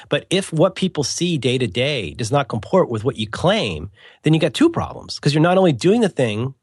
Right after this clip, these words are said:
not doing the thing that you claim is important, but you're also,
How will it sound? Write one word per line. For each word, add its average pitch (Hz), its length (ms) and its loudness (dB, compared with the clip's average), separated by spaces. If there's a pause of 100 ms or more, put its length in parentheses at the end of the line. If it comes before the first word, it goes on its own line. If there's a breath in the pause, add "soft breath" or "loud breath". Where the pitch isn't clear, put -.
not 160 180 0
doing 143 200 4
the 117 40 0
thing 117 220 0
that - 260 -4
you 110 80 -4
claim 117 460 0
is 143 120 2
important, 98 540 -6 (380 loud breath)
but 120 520 0
you're 131 200 2
also, 123 800 2